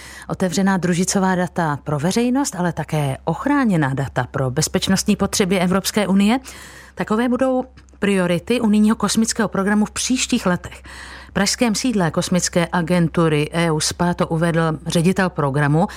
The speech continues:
Rodrigo da Costa během návštěvy Věry Jourové, místopředsedkyně Evropské komise.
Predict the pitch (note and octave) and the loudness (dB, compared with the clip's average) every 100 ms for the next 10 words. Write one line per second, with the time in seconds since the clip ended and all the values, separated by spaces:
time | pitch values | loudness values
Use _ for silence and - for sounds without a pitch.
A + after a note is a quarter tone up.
0 | - - - E3 D3+ F3+ E3 D#3+ D3+ - | -14 -10 -2 0 2 2 2 0 0 0
1 | C#3+ - - A#2 - - - - D#3+ D#3+ | -2 -2 -2 -4 -6 -16 -8 0 2 4
2 | D#3+ - D#3 C#3 - F3 D3+ D3+ D3 D3+ | 4 2 2 2 0 -2 0 0 2 2
3 | D3 F3 A3+ B3 D#3+ A#2+ F#3+ - E3+ D3+ | 4 4 2 0 -2 -2 -2 -2 -2 -4
4 | C#3 C3 C#3+ C#3 C#3 C#3 - - C#3 - | -4 -4 -2 -2 0 -2 -2 -2 -2 0
5 | D3+ E3 - | 2 2 0